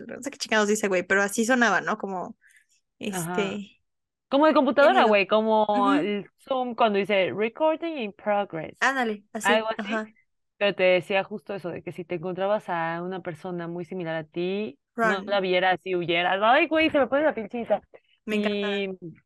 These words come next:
Speaker 2: no, no manches. Y, y nomás se veía, obviamente todo era actuado, güey. Se veía así de que la persona volteaba y un pasillo, güey,
Speaker 1: salía
Speaker 2: pero
Speaker 1: así
Speaker 2: oscuro, y nomás
Speaker 1: como
Speaker 2: salía así. O sea,
Speaker 1: Ajá.
Speaker 2: ella misma,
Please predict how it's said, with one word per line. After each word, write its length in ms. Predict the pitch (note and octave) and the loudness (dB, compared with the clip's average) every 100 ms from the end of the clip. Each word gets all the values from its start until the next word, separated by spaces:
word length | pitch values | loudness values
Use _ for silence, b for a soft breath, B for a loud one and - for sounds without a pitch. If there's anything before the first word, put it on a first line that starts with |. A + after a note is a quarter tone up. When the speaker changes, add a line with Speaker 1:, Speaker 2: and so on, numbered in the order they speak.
| _ _ _ _ | _ _ _ _
Speaker 2:
no, 260 | G#3+ G#3+ A3+ | -8 -4 -2
no 120 | A#3 | -2
manches. 420 | A3+ A3+ - F#3 - | -2 -2 -4 -6 -6
Y, 480 | - F#3+ F#3+ F#3 - _ | -10 -8 -6 -8 -12 _
y 140 | - | -6
nomás 340 | G3+ G#3 G#3 A3 | -4 -2 -2 -2
se 80 | A3+ | -2
veía, 380 | G3+ F#3 F#3+ | 2 2 0
obviamente 400 | F#3 F3+ F#3+ F#3 G3 | -4 -6 -8 -8 -4
todo 120 | F#3+ | -2
era 120 | F#3 | -2
actuado, 440 | E3+ F#3+ F#3 F3+ | -2 -2 -2 -2
güey. 200 | D#3+ D#3 D#3 b b b b - | -6 -10 -14 b b b b -4
Se 120 | F3+ | -2
veía 180 | F3 F3+ | 0 0
así 140 | F3+ | -2
de 160 | G3+ F3+ | -8 -8
que 100 | - | -8
la 100 | E3+ | -10
persona 380 | - D#3+ F#3 F#3 | -10 -14 -12 -10
volteaba 680 | F3+ E3+ D#3+ F3 F3+ B3 F4+ _ _ _ _ | -10 -10 -4 -2 2 0 0 _ _ _ _
y 140 | G#3 | -6
un 100 | F#3+ | -4
pasillo, 380 | F#3 G3 A#3 G#3+ | 0 0 0 2
güey, 120 | A3 | 2
Speaker 1:
salía 60 | A3 | 2
Speaker 2:
pero 120 | A3 | 2
Speaker 1:
así 100 | A3 | 0
Speaker 2:
oscuro, 340 | A#3+ A#3+ G#3 G3+ | 0 2 2 0
y 60 | |
nomás 200 | G3 G3 | -2 -4
Speaker 1:
como 60 | G3 | -4
Speaker 2:
salía 240 | G3 F#3+ | -4 -6
así. 260 | E3+ F#3+ E3+ _ - _ - _ _ b b b b - G#3+ | -8 -14 -18 _ -20 _ -20 _ _ b b b b -8 -2
O 80 | |
sea, 180 | A3+ A3+ | 6 8
Speaker 1:
Ajá. 40 | A3+ | 8
Speaker 2:
ella 200 | B3 B3+ | 6 4
misma, 340 | B3 B3+ B3 | 4 4 4